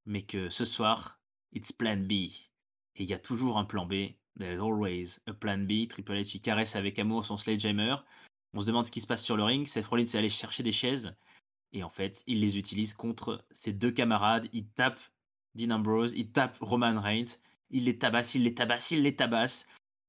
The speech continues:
Le, le monde du catch est, est choqué, c'est irrespirable, c'est dégueulasse, c'est gerbant. Et Seth Rollins a brisé le Shield, il a préféré sa propre carrière, il a tourné le dos à ses congénères, il a rejoint l'autorité.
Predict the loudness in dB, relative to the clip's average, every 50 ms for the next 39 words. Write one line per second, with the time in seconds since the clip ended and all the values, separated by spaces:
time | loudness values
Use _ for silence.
0 | _ _ _ _ _ _ _ _ _ _ _ 0 2 4 4 4 4 4 4 4
1 | 4 4 2 0 2 0 0 0 0 0 2 2 4 4 4 4 4 2 2 0
2 | 0 0 0 0 0 0 0 0 0 0 0 -4 -4 -2 0 0 0 0 -2 -2
3 | 0 2 2 2 2 0 0 0 0 0 -2 -6 -12 -12 _ -2 0 2 4 4
4 | 4 4 4 2 0 0 0 0 2 2 2 0 0 0 -2 -2 -2 -4 -8 -10
5 | -8 -6 -8 -8 -6 -6 -4 -4 -4 -4 -4 -6 -6 -4 -2 -2 -2 -2 -2 0
6 | 0 0 0 0 -2 -4 -4 -2 -2 -2 -4 -4 -6 -8 -8 -6 -4 -6 -4 -6
7 | -8 -8 -8 -8 -8 -6 -6 -6 -6 -6 -4 -4 -4 -4 -4 -4 -6 -6 -6 -10
8 | -10 -6 -4 -2 0 2 2 2 2 2 0 0 -2 -4 -6 -8 -8 -8 -10 -8
9 | -8 -6 -6 -4 -4 -4 -4 -4 -4 -4 -4 -6 -4 -2 0 0 2 2 2 0
10 | 0 0 -2 -4 -4 -4 -6 -4 -4 -4 -4 -4